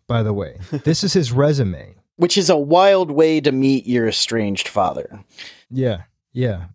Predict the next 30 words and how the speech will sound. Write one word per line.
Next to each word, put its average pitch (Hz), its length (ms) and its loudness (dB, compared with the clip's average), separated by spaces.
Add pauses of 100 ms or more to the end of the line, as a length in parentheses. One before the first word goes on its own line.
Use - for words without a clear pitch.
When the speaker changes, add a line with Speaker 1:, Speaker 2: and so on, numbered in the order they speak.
Speaker 1:
It's 123 180 -6
just 147 180 -4
this 143 140 -2
oral 135 460 2
presentation. 120 1000 -2 (240)
This - 200 -4
is 135 80 -6
his 147 180 0
resume. 135 540 -2 (160)
He's 131 220 -2
scrappy. 135 600 -4
Speaker 2:
He's 117 120 -8
scrappy. 101 720 -2 (220)
Speaker 1:
He 120 100 -4
really, 147 360 2
he 151 200 0
truly 180 400 0
did 151 260 0
come 135 200 0
from 120 140 -2
the 107 60 0
bottom. 98 540 -6 (300)
And 120 160 0
now 135 180 0
he's 131 140 0
back 127 280 -2
here. 104 440 -6 (100)
This 143 260 0
is 139 180 0
where 104 600 -2